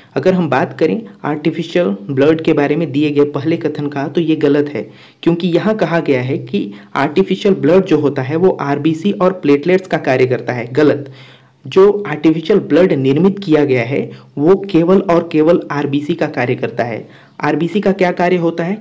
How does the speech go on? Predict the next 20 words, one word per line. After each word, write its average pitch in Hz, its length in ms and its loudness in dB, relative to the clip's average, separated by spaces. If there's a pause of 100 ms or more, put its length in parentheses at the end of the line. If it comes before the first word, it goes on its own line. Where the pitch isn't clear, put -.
केवल 156 240 4
वो 190 140 6 (140)
oxygen 190 560 2 (260)
और 160 260 0
carbon 151 360 4
dioxide 151 580 2
को 135 140 2
लाने 147 440 2
और 151 220 0
ले 147 200 2
जाने 151 240 -2
का 143 100 0
कार्य 123 280 0
करता 117 280 -4
है। 120 180 -6 (460)
तो 170 220 4
इसी - 340 -6
उद्देश्य 151 380 0
के 143 140 0
साथ 139 340 -6